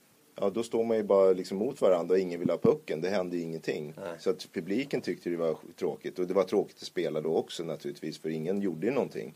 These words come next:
Speaker 2: Ja.
Speaker 1: Eh, men igen, det var ju ett jävligt bra system, eh, att spela om, om det ena laget gör och man gör det, ja,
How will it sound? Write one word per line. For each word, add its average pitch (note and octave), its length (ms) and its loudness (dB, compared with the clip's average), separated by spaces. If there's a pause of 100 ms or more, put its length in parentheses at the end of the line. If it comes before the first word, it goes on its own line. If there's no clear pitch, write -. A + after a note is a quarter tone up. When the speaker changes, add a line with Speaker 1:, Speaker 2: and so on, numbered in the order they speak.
Speaker 2:
Ja. F#2 120 -10 (500)
Speaker 1:
Eh, E2+ 360 -4 (120)
men G#2+ 220 -2
igen, G#2+ 380 4
det F2+ 100 0
var F#2 160 2
ju F2+ 60 2
ett F2+ 120 -6
jävligt - 320 -4 (180)
bra D#2+ 120 -8
system, E2+ 640 -8
eh, E2 260 -8 (280)
att F2+ 60 -8
spela F2+ 360 -4
om, E2 280 -4 (420)
om F#2+ 180 -4
det F2+ 80 0
ena E2 200 -2
laget E2 360 -4
gör D#2+ 160 -2
och E2 60 -4
man D#2+ 140 -4
gör D#2 180 0
det, E2 120 -2 (960)
ja, E2 280 -2